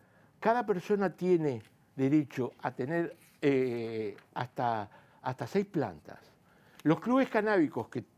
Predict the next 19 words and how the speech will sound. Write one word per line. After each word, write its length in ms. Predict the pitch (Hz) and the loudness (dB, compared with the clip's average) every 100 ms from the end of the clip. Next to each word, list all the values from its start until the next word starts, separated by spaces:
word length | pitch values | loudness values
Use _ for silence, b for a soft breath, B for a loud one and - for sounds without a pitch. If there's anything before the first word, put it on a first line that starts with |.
| _ | _
tienen 400 | 170 175 170 151 - | 0 2 2 -2 -4
hasta 240 | 135 139 | -4 -4
cuarenta 340 | 135 127 127 | -2 -4 -4
y 40 | 123 | -6
cinco 340 | 208 208 180 | -6 -4 -4
socios 460 | - 131 104 92 85 - b b b b | -4 -6 -6 -14 -16 -20 b b b b
y 420 | 285 370 330 156 143 | 2 6 6 4 2
los 180 | 160 - | 2 4
que 120 | 147 | -2
se 160 | - 131 | -2 -2
registran 880 | 117 110 - 349 302 - 95 82 73 85 _ b b b - | -2 -4 4 6 6 0 -6 -6 -12 -20 _ b b b -2
para 260 | 131 131 | 0 0
retirar 420 | 120 113 135 185 240 | -2 -4 0 2 2
en 100 | 185 | 0
farmacias, 560 | 180 208 254 170 127 | -2 -2 -4 -4 -8
que 120 | 104 | -10
todavía 360 | - - 85 135 | -8 -6 0 2
las 120 | 147 | 2
farmacias 460 | 143 156 180 160 | 0 -2 -2 -4